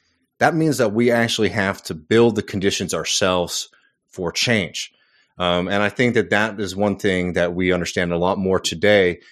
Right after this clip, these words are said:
than maybe folks did a couple hundred years ago, that, like, it's not just going to happen 'cause things are gonna get worse, right? We actually have to understand that we must play an active role in this movement. Um, I preface this just to take people through, like, you know,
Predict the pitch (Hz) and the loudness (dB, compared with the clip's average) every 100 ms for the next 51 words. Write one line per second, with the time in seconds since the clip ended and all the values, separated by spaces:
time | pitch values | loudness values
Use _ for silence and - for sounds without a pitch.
0 | _ 92 92 95 90 - 90 - 98 87 | _ -8 -2 0 0 0 0 0 -2 -2
1 | 92 - 101 90 101 90 87 131 101 95 | -6 -6 -4 -2 -2 -2 2 2 2 0
2 | 90 95 92 - - 113 107 110 139 131 | 0 0 0 -4 -4 -2 0 2 2 2
3 | 101 110 - 101 92 78 95 92 85 80 | -2 -2 -2 -2 -2 -2 -2 -2 -6 -14
4 | - - 85 87 87 85 78 73 82 82 | -10 -8 -6 -6 -6 -8 -8 -8 0 0
5 | - - - 85 87 - - - - 110 | 0 -6 -2 0 0 -2 -14 -20 -2 0
6 | 117 113 127 131 110 107 104 107 98 92 | 2 2 0 -2 -2 -2 -2 -2 -2 -2
7 | - 95 87 92 107 101 101 98 - 101 | -2 -2 0 2 2 4 2 0 -2 -2
8 | 92 85 90 92 - 80 92 113 104 - | 0 -2 -4 -4 -6 -4 4 6 6 2
9 | - - _ 120 120 110 - 98 90 - | -6 -20 _ 2 4 4 0 -2 -2 -4
10 | 64 _ _ _ _ 92 87 95 113 - | -14 _ _ _ _ -4 -4 0 -2 0
11 | - 214 151 - 117 - 135 131 113 131 | 2 4 2 0 -2 0 -2 -2 -2 -2
12 | 120 120 101 - - 107 95 85 - 87 | 0 0 0 0 2 4 4 2 0 -2
13 | 82 80 | -2 -4